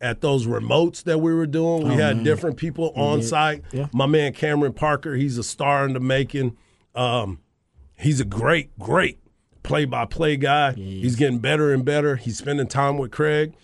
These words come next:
Speaker 1: I got a chance to do a game with him at the Round Rock, um,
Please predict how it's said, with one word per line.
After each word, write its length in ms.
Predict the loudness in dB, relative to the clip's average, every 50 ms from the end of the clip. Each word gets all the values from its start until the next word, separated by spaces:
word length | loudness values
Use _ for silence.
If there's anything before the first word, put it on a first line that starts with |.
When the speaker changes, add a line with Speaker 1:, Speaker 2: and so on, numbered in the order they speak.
| _ _ _ _ -4
Speaker 1:
I 80 | -2
got 160 | 0 0 0
a 40 | -2
chance 320 | 0 2 2 2 2 0 -4
to 80 | -4
do 220 | 0 2 4 4 4
a 40 |
game 300 | 2 2 2 2 2 2
with 160 | 0 -2 0 2
him 260 | 2 2 4 2 0
at 100 | -2 -4
the 80 | -6
Round 340 | -6 -4 -2 0 0 0 2
Rock, 340 | 2 2 2 2 0 -2 -6
um, 380 | -4 -4 -2 -2 -4 -4 -6 -8